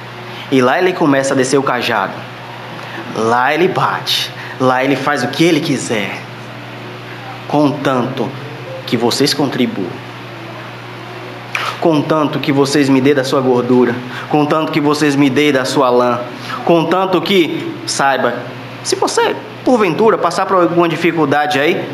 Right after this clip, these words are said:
nem conta comigo, por favor." É desse tipo de ministério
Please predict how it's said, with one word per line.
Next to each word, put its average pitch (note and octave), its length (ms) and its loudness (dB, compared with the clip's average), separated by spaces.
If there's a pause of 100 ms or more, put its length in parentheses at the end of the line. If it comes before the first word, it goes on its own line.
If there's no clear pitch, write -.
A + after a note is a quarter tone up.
nem B4+ 200 4
conta C4 280 2
comigo, D3 380 4
por G#3 160 0
favor." B2 420 2 (1900)
É D3+ 100 2
desse D#3+ 240 2
tipo E3+ 280 2
de C#3+ 100 6
ministério C3+ 500 2